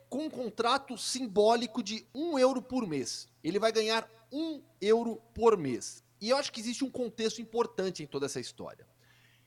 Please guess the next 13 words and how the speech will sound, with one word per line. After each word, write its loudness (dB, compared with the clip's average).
Ele 2
é 4
torcedor 0
do 0
Hajduk, 0
nasceu -2
em -4
Split, -6
formado 2
na 0
base 2
do -4
Hajduk, 0